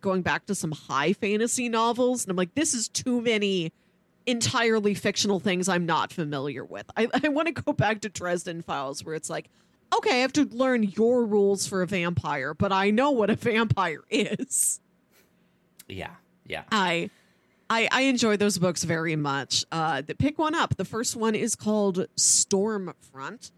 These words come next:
Speaker 1: Uh, th-, they're quite popular. Like, go to your local, like, discount bookstore and, like, you could pick up an old paperback for, like, four dollars or something. It's really
Speaker 2: Cool.
Speaker 1: worthwhile.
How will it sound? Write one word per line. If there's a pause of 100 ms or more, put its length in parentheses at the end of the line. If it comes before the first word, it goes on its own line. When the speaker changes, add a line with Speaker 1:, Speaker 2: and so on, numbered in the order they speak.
(400)
Speaker 1:
Uh,
th-,
they're
quite
popular.
Like,
go
to
your
local,
like,
discount
bookstore
and,
like,
you
could
pick
up
an
old
paperback
for,
like,
four
dollars
or
something. (380)
It's
really
Speaker 2:
Cool.
Speaker 1:
worthwhile.